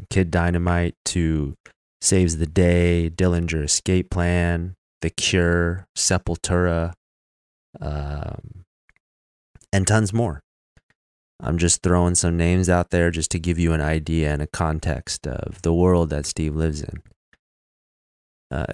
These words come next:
it was a little bit hard for me not to wanna just rifle off a million questions at him, like, at once about all these different moments on different records that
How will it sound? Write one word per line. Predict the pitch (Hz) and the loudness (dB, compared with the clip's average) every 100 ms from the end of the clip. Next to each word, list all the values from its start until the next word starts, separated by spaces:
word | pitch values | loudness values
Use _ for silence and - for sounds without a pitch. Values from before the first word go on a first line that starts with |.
| - | -4
it | 131 | 0
was | 131 123 120 | 4 6 4
a | |
little | 113 120 113 | 4 6 6
bit | 110 | 4
hard | 101 101 107 | 4 4 2
for | 110 110 | 0 2
me | 110 110 110 - _ - | 2 2 -2 -10 _ -12
not | 98 95 95 - - | -4 0 0 0 -4
to | 95 87 | 0 2
wanna | 85 85 87 85 | 2 2 0 0
just | 80 82 80 | 0 -2 -2
rifle | 85 78 82 - 85 | -2 0 0 0 0
off | 80 80 - | 2 0 -2
a | 76 | -6
million | 82 82 85 82 | -2 0 0 -2
questions | - 82 - - 85 85 85 - - _ _ _ - 139 | -2 -2 -2 -4 -4 -4 -4 -6 -10 _ _ _ -20 -8
at | 80 85 82 | -2 -2 0
him, | 90 87 87 92 | 0 0 -2 -6
like, | 69 82 | -8 -4
at | 80 76 | -4 -2
once | 80 82 87 - | 0 0 0 -4
about | 82 78 73 71 - _ | -2 -2 -2 -4 -10 _
all | 76 78 | -2 0
these | 80 71 | -2 -2
different | 80 - 62 | -4 -4 -6
moments | 73 80 82 80 - - - | -4 -2 -2 -4 -6 -8 -12
on | 78 73 76 71 | -8 -6 -6 -6
different | 82 87 80 | -6 -4 -4
records | 76 80 - 80 82 - | -2 -2 0 0 -2 -6
that | - 71 65 | -8 -8 -8